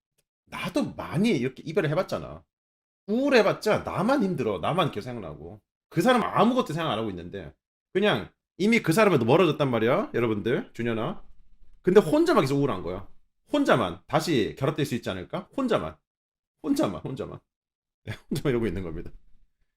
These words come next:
제가 이제 이것도 저것도 많이 써봤는데, 헤어졌을 때 제일 좋은 방법 뭔지 아세요? 진짜 다른 거 모든 것보다 제일 좋은 거는 주식하는 거, 주식.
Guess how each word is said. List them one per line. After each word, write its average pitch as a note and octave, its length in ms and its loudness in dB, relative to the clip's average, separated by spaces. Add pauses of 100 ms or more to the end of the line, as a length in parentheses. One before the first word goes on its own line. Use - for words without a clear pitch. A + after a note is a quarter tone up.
(1300)
제가 G3+ 200 6
이제 B2 380 4 (360)
이것도 B3 440 2
저것도 E3 340 4
많이 B2 140 2
써봤는데, F#2+ 760 -2 (460)
헤어졌을 A#3+ 320 6
때 G#3 120 6
제일 G3+ 400 2
좋은 D3+ 320 2
방법 B2 220 -4
뭔지 G2 220 -6
아세요? B2+ 300 -8 (800)
진짜 G3+ 440 2 (400)
다른 G#3 260 4
거 A#3+ 80 4
모든 G#3+ 460 2
것보다 C3 480 -2
제일 A3+ 280 6
좋은 D3 160 4
거는 A#2 380 0 (500)
주식하는 C3+ 380 -2
거, D#2+ 60 -10
주식. - 320 -10